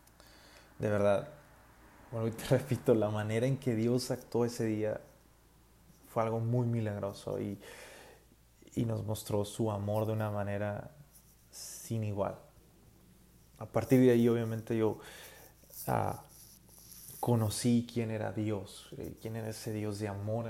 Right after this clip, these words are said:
hacia, hacia mi vida. Y, y bueno, a veces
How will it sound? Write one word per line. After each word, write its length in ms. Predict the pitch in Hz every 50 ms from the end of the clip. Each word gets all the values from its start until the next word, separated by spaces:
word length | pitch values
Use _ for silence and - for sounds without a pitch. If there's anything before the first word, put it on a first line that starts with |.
| - -
hacia, 460 | - 107 110 - - - 107 101 98 - - - - - - - -
hacia 340 | - 104 - - - 104 101
mi 180 | 101 101 104 101
vida. 360 | 101 107 107 101 95 98 101 - - - - - - - - - - - - - - - - - - - _ - _ - - - - _ - - _ _ _ - - 107 104 - 117 110 - -
Y, 520 | - 113 107 101 98 98 98 95 98 98 - 147 143 117 - - - - - - _ - _ _ - _ _ _ _ _ _ _ _ _ _ _ _ _ _ _ _ -
y 40 | 127 107
bueno, 300 | 101 104 104 104 101 98 - - _ _ -
a 100 | 113 110
veces 400 | 104 104 107 120 110 104 -